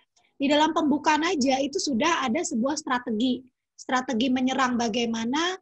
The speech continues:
strategi bertahannya bagaimana, strategi untuk melakukan counter attack-nya bagaimana. Diserang, kita bertahan, tapi kita juga siap-siap untuk melakukan serangan balik. Itu ada metodenya, itu ada strateginya. Nah,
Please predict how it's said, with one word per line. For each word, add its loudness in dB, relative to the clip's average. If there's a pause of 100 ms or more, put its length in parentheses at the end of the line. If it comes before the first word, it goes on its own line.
(200)
strategi -2
bertahannya -2
bagaimana, -2 (240)
strategi -2
untuk -4
melakukan 0
counter -2
attack-nya -4
bagaimana. -2 (320)
Diserang, 0 (360)
kita -2
bertahan, -2
tapi -6
kita -4
juga -2 (560)
siap-siap -2
untuk -4
melakukan 0 (240)
serangan -2
balik. 2 (400)
Itu 0
ada 4
metodenya, 0
itu -6
ada -2
strateginya. -4 (1160)
Nah, 2